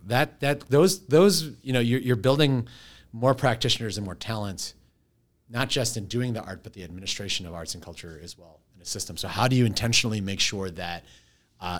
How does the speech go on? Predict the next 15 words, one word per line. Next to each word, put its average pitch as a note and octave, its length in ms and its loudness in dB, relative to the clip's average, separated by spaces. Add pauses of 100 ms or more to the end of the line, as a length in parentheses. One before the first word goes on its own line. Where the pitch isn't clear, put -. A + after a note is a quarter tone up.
independents A2 680 -2
or F#2+ 120 -6
smalls G2 720 0 (420)
get E2+ 340 -8 (280)
the F2 60 -20
resourcing F#2+ 680 -4
they E2+ 140 -10
need F2+ 340 -14
and D#2+ 80 -20
the D#2 60 -20
support G2 360 -8
they F2+ 140 -10
need E2+ 340 -14 (460)
to - 120 -12
thrive? F2 640 -8